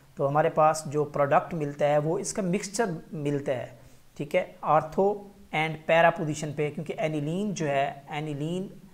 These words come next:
ये electron donating group है, एनएच two amine group, और ये ortho position पे और पैरा position पे electron की density को increase कर देता है, और जो incoming, अ, हमारे पास, अ, अ,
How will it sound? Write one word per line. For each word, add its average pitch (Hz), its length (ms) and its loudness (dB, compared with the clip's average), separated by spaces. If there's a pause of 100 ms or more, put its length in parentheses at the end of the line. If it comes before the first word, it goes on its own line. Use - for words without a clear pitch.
(320)
ये 156 500 -4 (280)
electron 165 580 -2
donating 147 440 -2
group 139 300 -4
है, 139 400 -4
एनएच 139 380 -4
two 151 100 -4
amine 151 400 -6
group, 147 280 -4 (340)
और 143 160 2 (120)
ये 165 400 -2
ortho 151 340 4
position 170 460 -6
पे 180 260 -6
और - 260 -4
पैरा 160 360 2
position 147 420 -4
पे 151 120 -6
electron 156 540 -4
की 151 100 -8
density 139 340 -6
को 143 140 -6
increase 160 420 -4
कर 165 140 2
देता 143 300 -2
है, 147 240 -2 (300)
और 147 100 4
जो 156 220 -4
incoming, 226 520 2 (280)
अ, 180 40 -2
हमारे 151 360 4
पास, 147 520 0
अ, 170 60 -4 (720)
अ, 139 260 -2